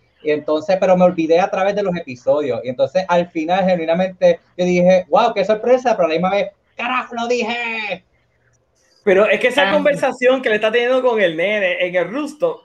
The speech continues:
Speaker 2: tú sabes que él está, eh, como que, "Ok, aquí hay un rift, vamos a empezar a, a, a ir por aquí".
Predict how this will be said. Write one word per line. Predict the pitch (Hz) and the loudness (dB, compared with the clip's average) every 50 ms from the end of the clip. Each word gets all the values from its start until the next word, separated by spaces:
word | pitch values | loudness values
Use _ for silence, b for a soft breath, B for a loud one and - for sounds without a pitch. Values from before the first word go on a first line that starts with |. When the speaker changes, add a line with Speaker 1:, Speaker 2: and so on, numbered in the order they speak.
| _ _ | _ _
Speaker 2:
tú | 202 196 | -14 -14
sabes | - - 160 143 156 202 302 - | -8 -6 -4 -2 0 0 0 0
que | - 254 220 | 0 -2 2
él | 208 | 2
está, | 190 196 190 202 208 220 240 240 240 247 240 240 240 240 240 247 233 - - | 2 0 2 0 0 2 2 2 2 2 2 2 2 2 0 0 -2 -4 -6
eh, | 196 196 202 220 220 220 | -6 -4 0 0 0 0
como | 220 226 208 | 0 -2 -4
que, | 180 180 | -4 -4
"Ok, | - 220 262 269 254 208 190 180 | 0 0 -2 0 0 -2 0 0
aquí | 165 170 - 196 | -2 -2 -2 -4
hay | 190 220 226 | -4 -4 -4
un | 247 240 233 | -6 -6 -4
rift, | 214 180 147 147 147 _ | 0 0 0 0 -2 _
vamos | _ 156 156 170 | _ -4 -2 -2
a | 180 | -2
empezar | 190 202 208 196 - 196 190 190 | -4 -4 -8 -8 -4 -4 -2 0
a, | 190 175 175 170 180 170 | 0 0 0 0 0 -2
a, | - - - | -2 -2 -2
a | 180 | -4
ir | 190 175 _ | -4 -4 _
por | 190 185 165 | -2 0 0
aquí". | 165 165 - 110 104 | -2 -4 -8 -20 -20